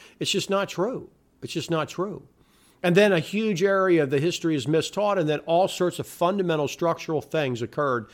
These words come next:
at the very early part of the twentieth century when the international bankers and the people who run that shit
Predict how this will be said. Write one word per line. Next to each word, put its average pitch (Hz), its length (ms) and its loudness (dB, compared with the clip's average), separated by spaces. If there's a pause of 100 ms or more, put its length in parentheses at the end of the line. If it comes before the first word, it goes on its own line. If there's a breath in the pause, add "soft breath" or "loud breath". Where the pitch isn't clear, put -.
(240 loud breath)
at 127 100 -2
the 143 60 -2
very 147 460 0
early 143 260 0
part 135 220 0
of 127 60 0
the 117 40 -2
twentieth 127 440 -4
century 120 440 -8
when 113 220 -8
the 113 160 -6
international 143 460 -6
bankers 120 600 -6 (380 loud breath)
and 123 80 -8
the 120 40 -8
people 139 360 -4
who 156 80 2
run 131 240 0
that 113 180 -4
shit - 380 -8